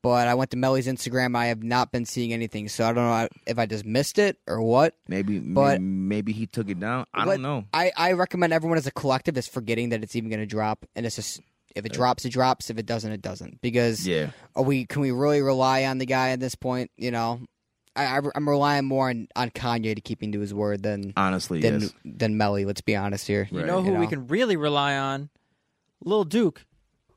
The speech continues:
Speaker 3: which is kind of a joke because honestly, I didn't
Speaker 2: <laughs>
Speaker 3: listen to this album, but I really want to because I really do like Duke. He's solid. And I looked through the track list, and it seems like the songs and the features are really there.
Speaker 1: He's been rocking with Thug for a while now, hasn't he?
Speaker 3: Oh, yeah, of
Speaker 1: Yeah,
Speaker 3: course.
Speaker 1: for years.
Speaker 3: Duke's,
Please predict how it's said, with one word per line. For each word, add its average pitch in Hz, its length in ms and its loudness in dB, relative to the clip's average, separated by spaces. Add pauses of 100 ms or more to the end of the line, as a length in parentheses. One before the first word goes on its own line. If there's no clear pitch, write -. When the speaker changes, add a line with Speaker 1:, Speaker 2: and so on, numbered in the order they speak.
(420)
Speaker 3:
which 135 200 -8
is - 80 -10
kind 135 160 0
of 127 60 0
a 123 60 2
joke 123 280 0
because 135 280 2
honestly, 147 480 -2
I 160 140 2
didn't 190 180 2
Speaker 2:
<laughs> - 20 4
Speaker 3:
listen 190 200 0
to 170 60 0
this 156 100 -4
album, 151 320 2
but 135 120 2
I 131 40 4
really 143 280 0
want 123 280 -6
to 143 220 -2
because 127 220 -6
I 127 40 -4
really 123 240 -2
do 120 160 -6
like 117 220 0
Duke. 117 320 -4 (380)
He's 135 240 0
solid. 131 540 -2 (440)
And 143 200 -2
I 147 160 4
looked 180 240 0
through 165 240 -2
the 170 80 0
track 143 260 0
list, 175 260 -2
and 131 140 -6
it - 20 -16
seems 147 300 -6
like 135 140 2
the 135 80 -8
songs 135 440 0
and 131 140 -2
the 123 60 -4
features 139 440 -2
are 123 80 0
really 117 260 0
there. 110 260 -2
Speaker 1:
He's 160 100 2
been 208 180 4
rocking 170 240 4
with 127 120 0
Thug 151 260 2
for 117 140 -2
a 117 40 0
while 117 240 0
now, 113 140 -4
hasn't 123 240 -2
he? 147 180 -4
Speaker 3:
Oh, 170 140 4
yeah, 151 280 0
of 127 60 -6
Speaker 1:
Yeah, 120 160 0
Speaker 3:
course. 113 180 0
Speaker 1:
for 113 60 -4
years. 127 300 2
Speaker 3:
Duke's, 170 340 0